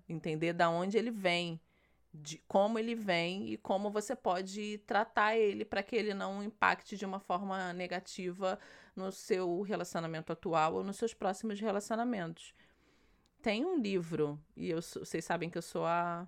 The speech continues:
maluca do livro, né? Eu acabei de ler o livro da Bell Hooks, Enfim,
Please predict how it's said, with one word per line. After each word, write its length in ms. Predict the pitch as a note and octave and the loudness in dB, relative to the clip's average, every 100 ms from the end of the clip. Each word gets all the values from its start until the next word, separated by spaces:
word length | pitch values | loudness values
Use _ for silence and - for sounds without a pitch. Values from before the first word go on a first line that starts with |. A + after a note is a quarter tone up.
| - | -8
maluca 420 | G3+ F3 F3+ D#3+ F3+ | 0 2 0 -2 -2
do 120 | A3+ | 0
livro, 340 | F#3+ E3 D#3 | -2 -4 -6
né? 180 | D3 D3 - - - - | -6 -8 -12 -20 -20 -4
Eu 100 | E3+ | 0
acabei 320 | E3+ F3 F3 | 2 0 0
de 100 | G#3 | -2
ler 220 | A#3 - | -2 0
o 40 | F3 | 0
livro 300 | D#3+ D#3+ D3+ | -2 -6 -4
da 140 | E3 | -2
Bell 160 | E3 E3 | 0 0
Hooks, 340 | F3 - - - | 0 -2 -6 -6
Enfim, 520 | F#3 - F3 E3 | -6 -4 -4 -4